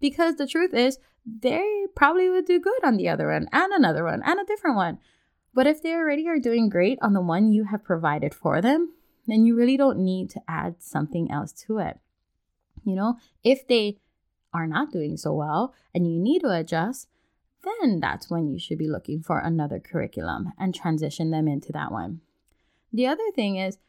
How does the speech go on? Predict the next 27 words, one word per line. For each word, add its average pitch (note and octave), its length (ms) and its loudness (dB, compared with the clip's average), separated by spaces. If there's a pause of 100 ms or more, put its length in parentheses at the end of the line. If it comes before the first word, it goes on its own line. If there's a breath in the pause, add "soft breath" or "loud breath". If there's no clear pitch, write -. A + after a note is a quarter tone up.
(260)
does A#3 200 2
your C#4+ 100 0
current C#4+ 340 2
curriculum B3 680 0 (220)
work G#3 260 2
with C4 100 -2
your A3+ 140 0
kid's F#3+ 360 -4
learning C4+ 320 6
style? B2 440 -2 (580)
Because G3+ 640 0 (640)
for G#3+ 160 2
me, B3 520 6 (580)
some A#3 220 2
of C4 60 4
my B3 140 4
curriculum F#3 440 -2
that E3 160 -2
didn't F#3 260 2
work E3 300 0
out E3 220 -2
for F#3 100 -4
my - 220 -2
oldest, G#3 540 2
I G3+ 180 2
kept G#3 320 0
it F3 220 -6